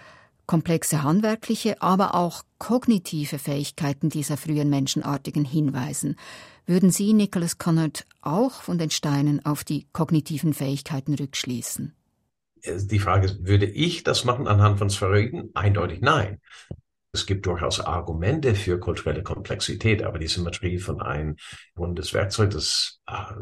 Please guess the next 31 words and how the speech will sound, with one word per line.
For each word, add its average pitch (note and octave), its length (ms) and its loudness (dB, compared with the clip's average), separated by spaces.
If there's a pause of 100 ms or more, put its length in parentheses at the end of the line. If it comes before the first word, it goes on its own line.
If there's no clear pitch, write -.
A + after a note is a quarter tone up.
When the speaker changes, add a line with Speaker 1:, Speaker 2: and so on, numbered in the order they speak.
(140)
Speaker 2:
ich - 120 -20
denke - 240 -12
nicht, - 220 -14
dass - 180 -6
man C2 340 -6 (720)
ganz F#2+ 260 0
weit - 220 0
damit G#2 280 0
kommt. G#2 380 -10 (1200)
Speaker 1:
In G3 120 4
der G#3 80 6
Studie A#3 300 4
ist F#3+ 220 4
ja - 100 4
auch E3+ 120 0
die - 140 4
Rede F#3 260 6
von F3+ 160 4
der E3+ 80 4
perfekten - 800 -4
Kugel, E3 580 0
also D3 280 -4
dass D#3 180 -2
hinter G3+ 300 4
der E3 200 4
Geometrie D#3+ 680 2
und E3 160 2
Symmetrie E3+ 500 0
dieser G3 380 -2
Spheroiden F3 800 2 (460)
auch F3 280 4